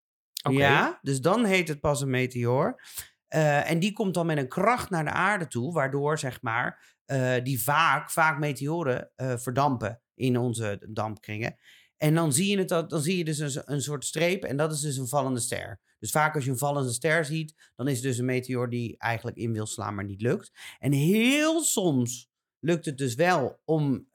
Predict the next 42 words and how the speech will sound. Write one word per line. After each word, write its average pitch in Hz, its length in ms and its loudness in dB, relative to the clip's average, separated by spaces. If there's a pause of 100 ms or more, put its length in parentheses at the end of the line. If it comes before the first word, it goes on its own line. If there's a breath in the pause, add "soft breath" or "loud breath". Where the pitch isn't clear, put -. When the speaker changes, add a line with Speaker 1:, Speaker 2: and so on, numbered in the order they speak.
(300)
Speaker 2:
blijft 165 320 4
er 147 60 -4
een 131 80 0
stukje - 440 -2
over 196 340 0
en - 80 -4
dat 143 180 -2
slaat 160 280 0
dan 120 140 -2
in 175 180 0
op 143 120 -6
de - 100 -2
aarde. 185 560 2 (520)
En 117 300 4
dat 226 520 4 (220)
noemen 220 300 2
we 214 60 2
dan 196 160 4
een 180 80 2
meteoriet. 147 840 0 (100)
Speaker 1:
Oké. 117 380 -6 (160)
Speaker 2:
Dus 147 180 -2
er 190 100 4
is 190 120 4
een 175 60 2
soort 170 280 0
gradatie 175 1080 0
in, 202 440 -2 (600)
in 185 380 2
een 165 180 2
meteor, 160 460 2
Speaker 1:
Ja. 139 240 4
Speaker 2:
wat 113 120 0
je 180 80 0
een 165 60 2
meteor, 165 460 2
meteoride 151 600 0
en, 143 300 -2
en, 139 320 -2
en 139 140 -2
een 131 80 0
meteoriet 135 720 0